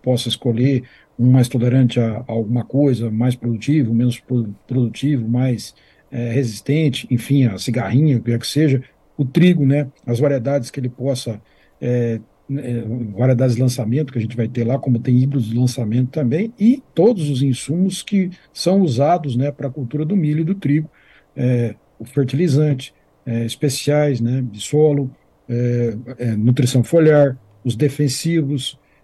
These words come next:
e as sementes, né, através dos híbridos que ele vai tá lá olhando. Então, ele tem uma oportunidade, é uma vitrine, é a nossa, nossa unidade de demonstração, que é pro agricultor olhar, né, ou comparar com aquilo que ele já usa, ou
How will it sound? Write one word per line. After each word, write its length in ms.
e 140
as 80
sementes, 420
né, 100
através 380
dos 220
híbridos 400
que 140
ele 160
vai 180
tá 180
lá 320
olhando. 260
Então, 180
ele 80
tem 120
uma 80
oportunidade, 640
é 40
uma 100
vitrine, 520
é 40
a 100
nossa, 500
nossa 260
unidade 300
de 60
demonstração, 580
que 100
é 60
pro 160
agricultor 460
olhar, 360
né, 300
ou 400
comparar 440
com 160
aquilo 260
que 100
ele 80
já 160
usa, 420
ou 280